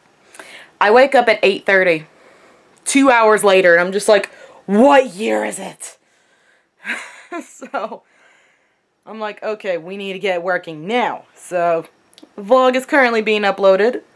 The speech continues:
Well, it's rendering, and then it's gonna be uploaded to YouTube. And I'm getting old vlogs put into my hard, external hard drive. I need a new external hard drive 'cause mine is full. Goody.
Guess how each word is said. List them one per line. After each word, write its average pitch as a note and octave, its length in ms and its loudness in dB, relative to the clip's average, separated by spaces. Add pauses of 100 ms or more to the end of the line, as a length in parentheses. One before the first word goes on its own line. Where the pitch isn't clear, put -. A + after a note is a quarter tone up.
(580)
Well, F#2 320 0
it's - 220 -10
rendering, F#3+ 520 0
and F3+ 100 -6
then F#3+ 160 2
it's F3+ 100 -2
gonna F#3 100 -2
be E3+ 60 0
uploaded D#3 320 -2
to C#3+ 100 -12
YouTube. D3+ 280 -8 (760)
And G3 240 2
I'm G3 120 0
getting G3 240 4
old A3 240 4
vlogs G#3+ 340 4
put G3+ 120 2
into F#3 180 -2
my D3+ 420 0
hard, - 380 0 (100)
external F#3 340 2
hard C4 240 4
drive. C4+ 380 6
I F3+ 140 2
need F3 180 -2
a E3+ 80 4
new E3+ 160 2
external E3+ 440 2
hard A3+ 260 2
drive G#3+ 340 2
'cause E3 160 0
mine D3 220 -4
is D#3+ 140 -4
full. F4 440 2 (600)
Goody. D#3+ 440 2